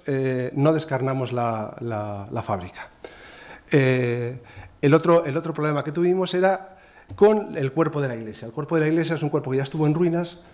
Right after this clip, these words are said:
se rehizo, si, eh, habéis visto la anterior, el techo que tenía es un techo de bli-, de viguetas de doble T, con, con un falso techo que se estaba cayendo, con lo que al demolerlo tuvimos que, eh, que rehacer toda la cubierta.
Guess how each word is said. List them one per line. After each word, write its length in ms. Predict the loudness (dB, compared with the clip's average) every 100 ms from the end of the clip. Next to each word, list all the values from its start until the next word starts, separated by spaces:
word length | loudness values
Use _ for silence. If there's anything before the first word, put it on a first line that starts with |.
| -16 -2
se 200 | 2 4
rehizo, 560 | 4 2 2 -2 -2 -6
si, 220 | -6 -6
eh, 300 | -4 -4 -2
habéis 160 | 0 -2
visto 180 | -2 2
la 100 | 2
anterior, 480 | 2 0 2 0 -4 -20 -20 _ -6
el 160 | -4 0
techo 280 | 0 0
que 100 | -4
tenía 440 | 0 2 2 0 -4
es 100 | -10
un 60 | -8
techo 200 | -4 -2
de 80 | -2
bli-, 300 | -4 -6 -10
de 140 | -8
viguetas 340 | -4 -2 -2
de 60 | -2
doble 260 | -2 -2 0
T, 440 | 2 2 0 -6
con, 480 | -10 -6 -6 -6 -8
con 160 | -6 -2
un 140 | 0
falso 200 | 0 0
techo 220 | -2 -2 -2
que 80 |
se 60 | 0
estaba 240 | 4 4
cayendo, 480 | 2 0 0 -2 -4 -10 -20 -20 -20 -20 -20 2
con 160 | 4
lo 80 | 4
que 140 | 2 0
al 180 | 0
demolerlo 720 | 2 2 2 2 0 -2 -8 -20 -20 -20 _ _ _ _ _ _ _ -10 -10 0
tuvimos 360 | 4 6 4 2
que, 360 | 2 2 0
eh, 920 | -4 -2 -2 -2 -2 -4 -6 -12 -16 -6
que 120 | -4
rehacer 420 | 0 0 2 2
toda 260 | 2 4 4
la 80 | 2
cubierta. 520 | -4 -10 -10 -14